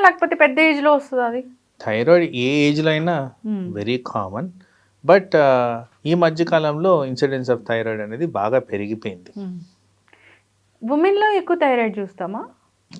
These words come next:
Speaker 2: ఇది వరకు విమెన్‌లో ఎక్కువగా ఉండేది,
Speaker 1: Hmm.
Speaker 2: ఇప్పుడు సమానంగా అందరిలోనూ కనిపిస్తున్నది.
Speaker 1: Hmm.
Speaker 2: విమెన్‌లో థైరాయిడ్ ఎందుకు ఇంపార్టెన్స్ అంటే ఇంపాక్ట్ ఎక్కువ ఉంటుంది,
Speaker 1: Hmm.
Speaker 2: హెల్త్ సిస్టమ్ మీద ఇంపాక్ట్ ఎక్కువ ఉంటుంది, మెన్స్ట్రువల్ సైకిల్స్ మీద ఉంటుంది,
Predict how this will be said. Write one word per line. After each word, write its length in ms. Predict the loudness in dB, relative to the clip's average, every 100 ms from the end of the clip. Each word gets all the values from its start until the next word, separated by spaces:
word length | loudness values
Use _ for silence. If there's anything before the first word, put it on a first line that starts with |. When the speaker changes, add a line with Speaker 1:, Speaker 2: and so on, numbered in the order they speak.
| -4
Speaker 2:
ఇది 160 | 2 6
వరకు 340 | 8 8 6
విమెన్‌లో 460 | 2 2 2 0 -2 -2
ఎక్కువగా 380 | -2 4 8 8 8
ఉండేది, 360 | 4 0 0 -4
Speaker 1:
Hmm. 380 | -6 -8 -8 -4
Speaker 2:
ఇప్పుడు 180 | 0 0
సమానంగా 600 | 0 0 2 0 0 -2 -2 _ _ -12
అందరిలోనూ 540 | 0 4 6 4 2 -2
కనిపిస్తున్నది. 640 | -4 -4 -12 -12 -8 -6 -6 -8
Speaker 1:
Hmm. 380 | -14 -14 -4 0
Speaker 2:
విమెన్‌లో 380 | 4 6 6
థైరాయిడ్ 440 | 6 6 2 2 2
ఎందుకు 240 | -2 -4
ఇంపార్టెన్స్ 500 | -6 -2 -2 -2 -8
అంటే 160 | -6 -4
ఇంపాక్ట్ 560 | 0 0 2 -2 -2 -6
ఎక్కువ 200 | -6 -16
ఉంటుంది, 240 | -14 -12
Speaker 1:
Hmm. 80 | -4
Speaker 2:
హెల్త్ 220 | -2 -2
సిస్టమ్ 500 | -6 -6 -4 -4 -4
మీద 160 | -6 -6
ఇంపాక్ట్ 600 | -8 -10 -6 -6 -6 -8
ఎక్కువ 220 | -12 -10
ఉంటుంది, 200 | -12 -8 -6
మెన్స్ట్రువల్ 360 | -6 -8 -12 -6
సైకిల్స్ 380 | -8 -8 -12 -8
మీద 140 | -8
ఉంటుంది, 240 | -8 -12